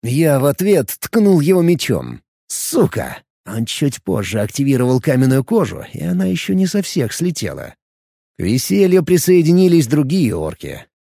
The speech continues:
Они тоже не пытались выяснить, кто я такой и откуда взялся, а просто стали меня бить. Я бил в ответ, и вот, наконец, копье погрузилось в живот первому. Потом меч снес голову второму.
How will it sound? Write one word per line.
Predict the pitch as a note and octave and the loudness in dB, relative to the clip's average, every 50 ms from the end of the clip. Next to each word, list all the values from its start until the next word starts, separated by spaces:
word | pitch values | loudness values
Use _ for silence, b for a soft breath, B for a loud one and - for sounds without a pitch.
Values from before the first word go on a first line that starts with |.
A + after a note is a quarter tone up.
| _ _ - | _ _ -8
Они | - D3 E3+ F3+ F3+ F3 | -4 -2 0 2 2 2
тоже | C#3 - G#3 G#3 F3+ A#2+ C#3 | 2 2 0 2 2 2 2
не | C3 B2+ | 2 2
пытались | F2+ C3+ - C#3+ C3 C3 B2 - - | 0 0 0 0 0 0 0 0 0
выяснить, | D3+ F3 F3+ D#3+ D3+ B2 D3 C#3+ B2+ - | 2 2 4 2 2 2 0 0 -2 -2
кто | - - - F3+ E3 | -6 -6 -4 0 0
я | D3+ C#3+ | 0 2
такой | - C#3+ - - G3+ G#3 F#3 B2+ G2+ | 0 -2 -4 0 0 0 0 0 -2
и | - G#2 A#2+ | -2 -2 0
откуда | C3 C3+ - - E3+ E3 F3 | 0 0 0 -2 -2 0 0
взялся, | D#3+ D3 F3 G#3 G#3+ F#3+ - - - E2 D2+ E2 - _ | 0 0 0 2 2 2 0 0 -6 -10 -12 -14 -14 _
а | - - G3 | -10 -8 -6
просто | E3 G#3+ G#3+ F#3 D3 - - F3+ | -4 0 0 0 0 2 0 0
стали | D#3 - - F3 C#3+ B2+ B2+ | 0 0 0 0 0 2 2
меня | B2+ B2+ C3 B2+ A#2 | 0 2 0 0 -2
бить. | G2+ F#2 F2 D#2+ - - - _ _ _ _ _ _ _ - | -4 -6 -10 -12 -12 -16 -18 _ _ _ _ _ _ _ -6
Я | - D3+ F3 F#3 F3+ F3+ F3 | -2 0 2 2 4 2 2
бил | D3 C#3+ F3 E3 D3+ | 2 2 0 2 2
в | D3+ | 2
ответ, | E3+ D#3 - D#3+ F#3+ E3 F#2+ - - - - - | 2 2 2 2 2 2 0 -2 -8 -16 -16 -12
и | A2 G#2+ A#2 | -8 -6 -6
вот, | B2 C#3+ D#3+ E3 D3 - - | -4 -2 0 0 0 0 0
наконец, | C3 - C#3 C3 D3+ G3 F#3+ B2+ F2+ - - | -2 0 2 2 4 4 4 2 0 -4 -10
копье | - - F#3 E3+ B2 D#3+ F#3 F#3 E3 C3+ | -6 -2 -4 -2 -2 0 0 2 2 2
погрузилось | G#2+ - F#3 F3+ D3+ F#3 G3 F3 B2+ C3 C#3+ B2 A#2 B2 B2+ | 0 0 -2 0 2 4 2 4 4 2 2 2 4 2 2
в | A2+ | 0
живот | G2 G#2+ A#2 D3 E3 C#3 C3 A2 - _ - | 0 -2 0 2 2 2 2 0 -2 _ -2
первому. | - A#2+ F2 D2 C#2+ D2 D2 C#2 C#2 - - - _ _ _ _ _ | -2 -2 -2 -2 -8 -12 -12 -12 -12 -14 -14 -18 _ _ _ _ _
Потом | - B2 B2 - G3 G#3 G3+ D3+ A2 F2+ F2 | -4 -4 -2 2 2 4 4 2 2 0 0
меч | D3 G3+ G#3+ G3+ D#3 G#2 - - - - - | 2 2 4 2 2 -2 -4 -8 -12 -10 -10
снес | - - G#3 A3 G#3 F#3 D3 B2+ | -6 0 2 2 4 2 2 0
голову | C#3+ D#3+ G#3+ G3 F3 F3 F3+ F#3+ | 0 2 2 2 4 4 4 2
второму. | - - - F3 F3 D3 G#2+ E2+ C#2+ C#2 C#2 - | 2 2 0 0 2 2 0 -2 -6 -10 -14 -16